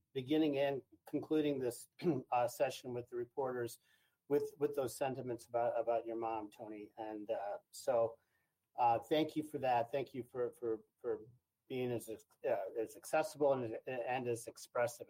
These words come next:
as you are. I, I'm sure everybody here online appreciates that very, very much. Um, so with that, uh, everybody, we are at the end of our time.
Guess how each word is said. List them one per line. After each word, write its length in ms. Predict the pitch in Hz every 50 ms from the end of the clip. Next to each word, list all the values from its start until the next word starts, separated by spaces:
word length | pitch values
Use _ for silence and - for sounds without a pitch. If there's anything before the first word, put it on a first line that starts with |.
| 110
as 120 | 104 - 110
you 100 | 113 110
are. 160 | 107 104 101
I, 260 | 101 104 113 117 117
I'm 80 | 117 117
sure 180 | - - 120
everybody 400 | 117 113 110 107 113 110 107 104
here 160 | 104 113 113
online 360 | 110 110 113 113 107 107 104 104
appreciates 520 | - - - 107 101 - 113 104 - -
that 80 | 110 98 95 -
very, 160 | 113 107 101 98
very 220 | 104 101 98 98 101
much. 340 | 104 98 92 - - - - _ _ _ _ _ _ _ _ _ _ _ -
Um, 400 | 127 127 123 123 123 120 120 - - _ _ _ _ _ _ _ 175 156 143 143 - -
so 120 | - 170
with 220 | 156 160 175 170 175
that, 300 | 180 175 180 185 180 - -
uh, 160 | 156 147 143 139
everybody, 380 | 139 131 147 139 139 143 143
we 180 | 139 139 139 143
are 160 | 143 147 156
at 100 | 160 156
the 80 | 160 147
end 80 | 139
of 80 | 139 127
our 120 | 127 117
time. 520 | - - 156 147 139 131 123 117 120 117